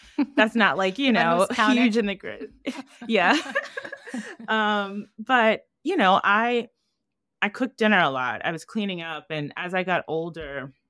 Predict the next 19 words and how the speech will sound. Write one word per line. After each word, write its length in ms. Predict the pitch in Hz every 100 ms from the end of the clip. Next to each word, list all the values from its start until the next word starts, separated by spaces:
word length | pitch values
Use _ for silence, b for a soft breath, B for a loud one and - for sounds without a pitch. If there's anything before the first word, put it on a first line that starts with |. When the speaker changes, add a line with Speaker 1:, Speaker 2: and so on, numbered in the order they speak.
| _ _ _ _ _ -
Speaker 1:
and 140 | 190
still 180 | - 170
had 140 | 160 151
to 60 |
do 160 | 180 320
those 220 | 247 170
things, 260 | 147 143 147
I 80 | 151
was 120 | 147
in 60 | 139
extracurricular 680 | 147 156 - 165 175 185
activities. 720 | 180 - 269 214 156 135 127
I 140 | - 170
had 200 | 175 175
my 160 | 170
own 240 | - 196 202
job, 280 | 160 147 151
and 140 | 147
so 360 | - 156 156